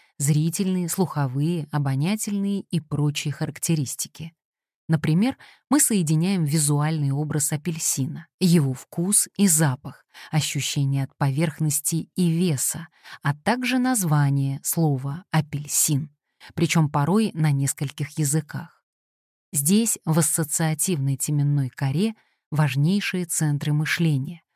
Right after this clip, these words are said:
прогнозирование последствий деятельности. Очень значима ассоциативная лобная кора. Она располагается в передней части лобной доли,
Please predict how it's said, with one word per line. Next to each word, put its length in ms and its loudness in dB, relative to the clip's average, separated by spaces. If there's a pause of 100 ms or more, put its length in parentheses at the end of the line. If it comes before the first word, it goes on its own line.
(120)
прогнозирование 1000 0
последствий 800 -2
деятельности. 960 -4 (800)
Очень 360 0
значима 680 0
ассоциативная 1200 -2
лобная 540 0
кора. 400 -2 (500)
Она 200 4
располагается 760 0
в 80 -6
передней 520 0
части 460 -4
лобной 460 0
доли, 480 -2